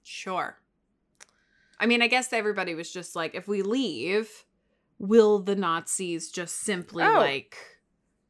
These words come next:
Speaker 2: Take over
Speaker 1: come right
Speaker 2: everything
Speaker 1: back?"
Speaker 2: again?
Speaker 1: <laughs>
Speaker 2: Absolutely.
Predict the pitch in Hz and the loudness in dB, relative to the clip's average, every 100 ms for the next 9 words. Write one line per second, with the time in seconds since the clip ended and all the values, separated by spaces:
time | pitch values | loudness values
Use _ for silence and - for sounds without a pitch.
0 | _ _ _ _ _ _ _ _ - 196 | _ _ _ _ _ _ _ _ -6 -2
1 | 147 143 165 175 180 220 240 302 320 208 | 4 4 6 4 6 6 8 6 6 6
2 | 208 - 220 311 190 165 262 170 - - | 2 4 4 4 2 4 4 2 -2 -6